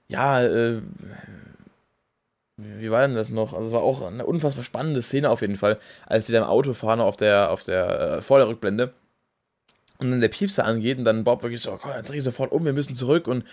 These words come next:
und, und wie sie sich da wirklich, äh, in, in Rage reden und, und, und komplett, und da komplett, äh, äh, äh, ja, vor, vor Spannung quasi ausrasten, weil sie, äh, meinen, gleich Justus zu finden, was im Endeffekt auch so passiert ist. Und das ist, äh, also ganz großes Kino.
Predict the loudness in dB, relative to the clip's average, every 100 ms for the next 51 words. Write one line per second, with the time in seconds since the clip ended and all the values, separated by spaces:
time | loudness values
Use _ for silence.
0 | -20 -20 -4 0 2 2 0 -2 -4 -2
1 | 4 4 2 -6 -4 -2 0 0 0 0
2 | 0 -2 -2 -2 0 2 2 2 0 -2
3 | -4 -6 -4 -6 -6 -2 -2 0 -2 0
4 | -2 -2 -6 -8 -4 -4 0 2 4 2
5 | -2 -20 -20 -20 _ -6 -2 -2 -4 -18
6 | -18 -12 -10 -10 -14 -20 -12 -10 -6 2
7 | 2 4 0 4 6 6 4 -2 -10 -10
8 | 2 4 4 6 6 8 6 6 4 -2
9 | -2 2 2 4 4 4 2 2 0 2
10 | 0 0 -2 -6 -6 -2 0 0 -2 0
11 | 0 0 0 -4 -2 0 0 -2 -8 -20
12 | -20 _ _ -8 -4 -4 -6 -8 -8 -6
13 | 0 0 0 -4 -12 -12 -10 -10 -6 -6
14 | -4 -4 -4 -6 -6 -2 -4